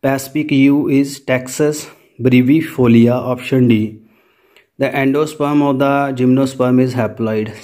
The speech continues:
Cycas revoluta sago palm है, option B। एक सौ अठारह microsporangia of the cycas abaxial में है, option B।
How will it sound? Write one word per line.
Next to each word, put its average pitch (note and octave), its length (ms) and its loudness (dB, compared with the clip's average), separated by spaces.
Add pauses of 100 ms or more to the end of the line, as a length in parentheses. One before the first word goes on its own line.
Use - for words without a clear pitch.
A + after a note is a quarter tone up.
Cycas C3+ 400 -2
revoluta C#3 800 0 (600)
sago B2+ 480 0
palm C3+ 240 2
है, C3+ 160 -2
option C3 360 -2
B। C#3 260 0 (1600)
एक B2+ 160 2
सौ C3+ 160 2
अठारह B2 340 -2 (100)
microsporangia C3+ 840 0
of C3+ 60 -2
the C#3 100 -2
cycas C3+ 760 -4 (1200)
abaxial B2+ 560 -2
में C#3 140 0
है, C#3 280 -6
option C3 380 0
B। B2+ 100 4